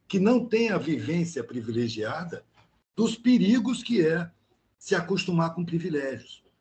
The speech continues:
Que as nossas necessidades materiais, na verdade, são muito poucas. A maior parte das nossas necessidades são imateriais,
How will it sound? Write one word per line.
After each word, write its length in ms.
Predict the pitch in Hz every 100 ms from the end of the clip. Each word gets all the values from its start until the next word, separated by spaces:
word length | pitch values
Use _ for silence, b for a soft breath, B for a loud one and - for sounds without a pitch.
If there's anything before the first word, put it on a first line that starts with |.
| _ _ _ _ _
Que 100 | 170
as 120 | 143
nossas 340 | 143 202 208 170
necessidades 880 | 175 170 170 165 131 120 127 117
materiais, 840 | 127 127 120 127 101 110 160 170 113
na 140 | 143
verdade, 460 | 131 156 127 - -
são 180 | 175
muito 200 | 170 180
poucas. 560 | 196 160 170 170 - - _ _ _ _ -
A 80 |
maior 220 | 117 156 160
parte 280 | 175 170
das 140 | 165 120
nossas 300 | 160 160 135
necessidades 640 | 139 - 147 - 147 170
são 180 | - 175
imateriais, 1040 | 165 226 226 - 156 120 110 85 71 -